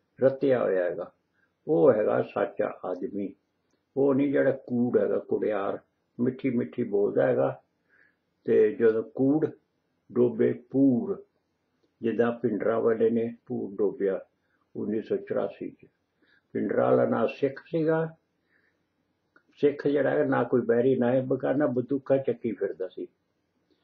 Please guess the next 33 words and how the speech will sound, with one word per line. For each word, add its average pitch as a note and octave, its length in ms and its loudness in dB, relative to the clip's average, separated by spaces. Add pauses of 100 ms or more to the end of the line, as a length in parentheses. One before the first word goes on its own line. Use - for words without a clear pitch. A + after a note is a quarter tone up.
(580)
ਤੇ C3 80 0
ਨਾ B2+ 280 2
ਹੀ D#3 120 4
ਉਹ C#3 100 6
ਖਾਲਸਾ A#2+ 520 0
ਸੀਗਾ। C3+ 400 0 (960)
ਖਾਲਸੇ C#3 460 2
ਦਾ D3+ 100 6
ਉੱਤੇ, D3 460 0
ਉੱਥੇ C#3+ 680 4 (720)
ਸੱਚੇ C#3+ 260 0
ਪਾਤਸ਼ਾਹ C#3 720 0
ਗੋਬਿੰਦ C#3 400 2
ਸਿੰਘ D#3 260 2
ਜੀ D3 120 0
ਤਾਂ B2+ 120 2
ਆਏ A2+ 300 4
ਨਹੀਂ C#3+ 180 6
ਹੈਗੇ। B2 260 0 (480)
ਖਾਲਸੇ A#2+ 380 2
ਦਾ C#3+ 120 4
ਪਿਓ C#3 340 2
ਤਾਂ D3+ 160 0
ਆਇਆ A#2 200 2
ਨਹੀਂ D3 200 2
ਹਰਿਮੰਦਰ B2+ 600 -2
ਸਾਹਿਬ, B2+ 240 -2 (580)
ਕਿ - 80 -2
ਉਹਦਾ C#3 200 2
ਕੰਮ C3+ 340 2
ਨਹੀਂ C#3+ 140 4
ਸੀ, C#3 180 -2
ਕੋਈ C3+ 180 2